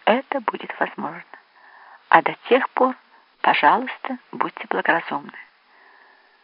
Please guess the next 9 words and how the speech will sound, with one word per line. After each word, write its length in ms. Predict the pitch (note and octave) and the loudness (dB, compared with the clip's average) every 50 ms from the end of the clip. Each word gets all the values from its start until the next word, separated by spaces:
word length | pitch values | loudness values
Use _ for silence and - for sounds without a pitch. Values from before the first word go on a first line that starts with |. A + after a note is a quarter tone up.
| _ _ _ _ _ _ _ _ _ _ _ _ _ - | _ _ _ _ _ _ _ _ _ _ _ _ _ 0
Это 280 | - C4+ C4 - A3 G#3+ | 0 2 2 4 2 0
письмо, 440 | - - G3 - - - B3 C4+ - - - - - - - - _ _ _ _ _ - | 2 -2 -4 -4 -6 -6 -6 -6 -6 -8 -18 -20 -20 -20 -20 -20 _ _ _ _ _ 2
подписанное 640 | E3+ E3+ _ - - D#3 - - D3+ D3+ D#3 D3+ - - | 2 2 _ -2 -4 -4 -2 -4 -4 -4 -6 -8 -8 -8
"Мария 560 | - D3+ D3+ D3 C#3+ D3 F3+ A3 B3+ C4+ C4+ - _ - | -8 0 2 4 4 4 2 -2 -4 -4 -4 -4 _ 0
Антуанетта 640 | - D#3 D#3 - - D3+ D3+ D#3 F#3 G#3+ A3+ - - | 0 0 0 0 0 0 0 0 -2 -6 -4 -4 -4
Французская", 920 | - - - D3 D3 D#3 - - - - - - - - - A#3+ A#3+ B3 - - - - - - - - _ _ - | -4 -2 -4 -4 -4 -4 -12 -6 -6 -6 -6 -6 -8 -6 -6 -6 -6 -6 -10 -14 -20 -20 -20 -20 -20 -20 _ _ 4
оказало 540 | - D#3+ - - D#3 - - G#3 A#3+ C#4 | 4 4 4 -2 -2 2 4 4 4 4
на 140 | C#4 B3+ B3 | 0 -2 -2
кардинала 640 | A#3 - G#3 G#3 G#3+ - G3+ G3+ G#3 G3+ G3 G3+ A3 | -2 -2 -2 -2 -4 -6 -4 -2 -2 -2 -2 -2 -6